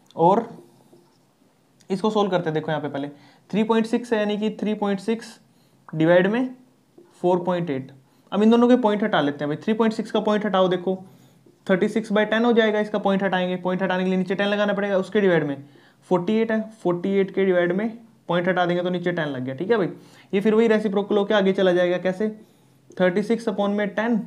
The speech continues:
into में टेन upon में फ़ोर्टी एट, टेन से टेन कट गया तो कितना आ गया भाई, ये थर्टी सिक्स upon में फ़ोर्टी एट आ गया। अब ये दोनों किसके टेबल पे डिवाइड हो जाते हैं भाई, सिक्स पे टेबल पे डिवाइड होते हैं, सिक्स पे कर दो।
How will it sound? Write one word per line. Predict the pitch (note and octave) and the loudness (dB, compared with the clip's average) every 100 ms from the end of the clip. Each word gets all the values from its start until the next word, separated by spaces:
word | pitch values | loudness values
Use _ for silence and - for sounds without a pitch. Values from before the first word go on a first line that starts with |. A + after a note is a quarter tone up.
| - - | -8 -8
into | E3+ F3 F#3+ | -4 -2 0
में | A3 B3+ - - _ - _ | 0 -2 -8 -20 _ -20 _
टेन | F3 F3+ | -2 -2
upon | F3 F3 F#3 | 0 0 0
में | A#3 A#3 - - | -2 -4 -10 -12
फ़ोर्टी | - D3+ D3+ C3 | -4 -4 -4 -6
एट, | B2+ - - - | -8 -14 -18 -8
टेन | E3+ | -6
से | F3+ | -4
टेन | F#3+ G3 F#3+ | 0 0 0
कट | F#3 | 0
गया | F#3+ | 0
तो | F#3 | -2
कितना | F#3 F#3+ | -2 -2
आ | |
गया | F#3+ | 0
भाई, | F#3+ G3+ | 2 0
ये | A3 A3 - _ _ _ _ _ | -2 -6 -16 _ _ _ _ _
थर्टी | - F3 F3+ | -4 -2 -2
सिक्स | F3+ G3+ | -4 -4
upon | F#3+ F3 | -4 -2
में | F#3 G#3 | -2 -4
फ़ोर्टी | G3 E3 E3 | -4 -6 -2
एट | D3+ C#3 | -4 -4
आ | B2+ | -6
गया। | B2+ - _ _ _ - | -8 -12 _ _ _ -8
अब | - G#3 | 0 4
ये | |
दोनों | G#3+ A#3 | 6 6
किसके | A#3 A3+ A3+ | 4 2 2
टेबल | A3 A3 | 2 0
पे | G#3+ | 2
डिवाइड | G#3 G#3+ | 2 2
हो | G#3 | 2
जाते | G3+ G3 | 0 -2
हैं | G3 | -4
भाई, | G#3 | -2
सिक्स | G#3+ G#3 | -4 -8
पे | - G#3+ | -2 -2
टेबल | G3+ G#3 | 0 -2
पे | G#3 | 0
डिवाइड | G3+ G3 | 2 2
होते | G3 G3 | 2 0
हैं, | G3 | -6
सिक्स | G3 - | -6 -4
पे | F#3+ | -2
कर | F3+ | -2
दो। | F3 | -2